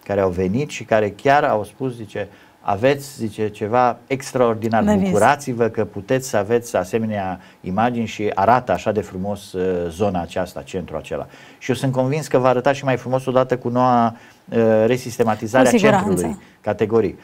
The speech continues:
Speaker 1: Acolo am înțeles că va fi, proiectul arată foarte frumos, uh, eu am încredere totală că vor fi, uh, lucruri senzaționale și din punct de vedere al amenajării cu spații verzi acolo și cu, uh,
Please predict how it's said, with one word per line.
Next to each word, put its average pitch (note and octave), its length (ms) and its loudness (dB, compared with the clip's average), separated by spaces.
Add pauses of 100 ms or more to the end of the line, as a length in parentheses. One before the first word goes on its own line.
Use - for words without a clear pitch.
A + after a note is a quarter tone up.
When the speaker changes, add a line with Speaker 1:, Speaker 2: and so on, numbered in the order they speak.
(140)
Speaker 1:
Acolo A2 240 0
am G2+ 100 2
înțeles G2+ 320 -4
că G2 100 -2
va F2+ 180 -2
fi, F#2+ 320 -4 (200)
proiectul A2+ 360 2
arată A2 280 4
foarte A#2 320 0
frumos, A#2 600 -6 (340)
uh, G#2 280 -4
eu G#2+ 100 2
am A#2+ 140 4
încredere A2 480 2
totală G2 500 2
că F#2 320 -2
vor F#2 120 -2
fi, G2 520 -6 (400)
uh, F#2+ 180 -2
lucruri G#2+ 320 -2
senzaționale G#2 760 0
și - 120 -8
din A2+ 100 -4
punct G#2 180 -8
de G2 80 -4
vedere G2+ 320 0
al F#2+ 240 0
amenajării F#2 540 -4
cu F2+ 100 -10
spații F2 380 -2
verzi G2+ 360 2
acolo F#2 440 0
și F2+ 240 -12
cu, - 120 -12
uh, F2+ 840 -6